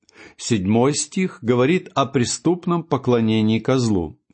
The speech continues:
Восьмой и девятый стихи рассказывают о жертвоприношении у скинии. А стихи с десятого по шестнадцатый запрещают использовать в пищу кровь.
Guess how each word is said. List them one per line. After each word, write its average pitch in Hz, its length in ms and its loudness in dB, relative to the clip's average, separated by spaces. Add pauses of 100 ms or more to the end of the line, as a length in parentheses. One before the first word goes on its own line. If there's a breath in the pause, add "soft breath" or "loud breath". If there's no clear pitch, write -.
(380 loud breath)
Восьмой 139 560 2
и 113 40 0
девятый 170 460 2
стихи - 420 -4
рассказывают 165 800 0
о 170 180 2
жертвоприношении 120 1200 0
у 123 80 2
скинии. 101 640 -2 (540 loud breath)
А 110 160 2
стихи 123 420 0
с 95 100 -2
десятого 110 640 0
по 120 240 -2
шестнадцатый 101 1000 -4 (200 loud breath)
запрещают 139 1000 0
использовать 175 800 0
в - 140 -20
пищу 113 420 -2
кровь. 92 460 -4